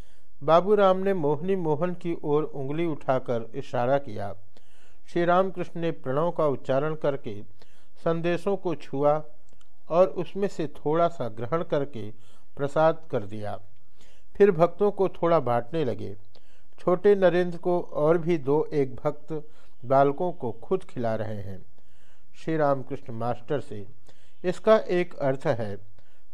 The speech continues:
शुद्धात्माओं के भीतर नारायण का प्रकाश अधिक है। कामार पुकुर में जब मैं जाता था, तब वहाँ किसी किसी लड़के को खुद खिला देता था। चीने सांखरी कहता था,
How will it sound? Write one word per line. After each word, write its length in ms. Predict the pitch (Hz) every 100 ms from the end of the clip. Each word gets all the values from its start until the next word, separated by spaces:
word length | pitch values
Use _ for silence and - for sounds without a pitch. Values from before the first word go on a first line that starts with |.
| -
शुद्धात्माओं 720 | 180 147 135 156 156 180 185
के 200 | 196 190
भीतर 400 | 151 151 147 170
नारायण 520 | 165 120 117 131 160 165
का 180 | 156
प्रकाश 520 | 139 113 104 120 131 -
अधिक 460 | 117 110 147 -
है। 160 | 107 92 - - - - - - - -
कामार 340 | 151 175 202
पुकुर 360 | 202 180 180 185
में 220 | 185 170
जब 160 | 160 165
मैं 260 | 160 156
जाता 360 | 123 110 151 156
था, 380 | - 104 98 - - - - - -
तब 120 | 185
वहाँ 280 | 185 175 185
किसी 340 | 175 160 196
किसी 300 | 190 180 175
लड़के 440 | 131 131 139 175 170
को 340 | 135 107 110 - - - -
खुद 240 | 208 202
खिला 280 | - 127 143
देता 340 | 147 110 113
था। 320 | 104 - 98 - - - - - - - -
चीने 340 | 170 180 196
सांखरी 580 | 190 - 143 147 175 190
कहता 380 | - 123 117 156
था, 340 | - 101 95